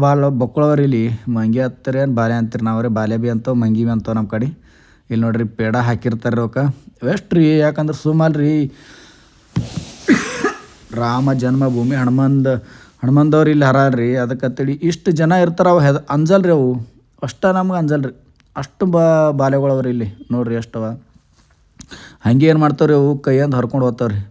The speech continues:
ಕೈಯಾಗ ಇದ್ದಿದ್ದು ಏನಾರು ತೊಗೊಂಡು ಹೋಗ್ತಾವ್ರಿ. ಹಂಗೆ ಯಾರು ಹಾಕೋರು ಹಾಕ್ತಾರೆ, ಇದು ಮಾಡೋರು ಮಾಡಿರ್ತಾರೆ, ಮಸ್ತ್ ಅನ್ಸುತ್ತೆ ರೀ. ಮತ್ತು ಇಲ್ಲಿ ಎಲ್ಲ ದರ್ಶನ ಚಲೋ ಆಯ್ತು ರೀ ಹನುಮಂದವ್ರದ್ದು.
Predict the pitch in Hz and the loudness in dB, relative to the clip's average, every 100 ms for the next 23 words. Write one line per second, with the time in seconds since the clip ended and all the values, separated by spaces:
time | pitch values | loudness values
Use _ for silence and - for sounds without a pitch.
0 | - - _ - 123 131 135 123 123 123 | -16 -20 _ -4 2 2 4 2 0 2
1 | 123 120 123 120 120 113 117 113 110 117 | 2 2 0 -2 -2 -2 0 0 -2 -2
2 | 113 110 131 - - _ - 120 123 123 | -2 -2 -6 -18 -20 _ -6 0 2 2
3 | 120 117 131 123 120 117 120 120 113 120 | 2 0 0 0 0 -2 -2 0 0 0
4 | 120 117 120 117 113 - 113 110 120 120 | -2 -2 -2 -2 -4 -4 -4 -2 -4 -4
5 | 120 113 117 113 117 117 117 _ _ _ | -6 -4 -6 -6 -6 -6 -8 _ _ _
6 | - _ _ _ _ _ _ _ - - | -20 _ _ _ _ _ _ _ -20 -8
7 | - 113 120 117 113 117 113 110 117 120 | -4 -2 0 0 0 0 -2 -2 -4 -4
8 | 117 117 113 113 110 113 117 113 113 135 | -2 -2 -2 -2 0 0 0 0 -2 -2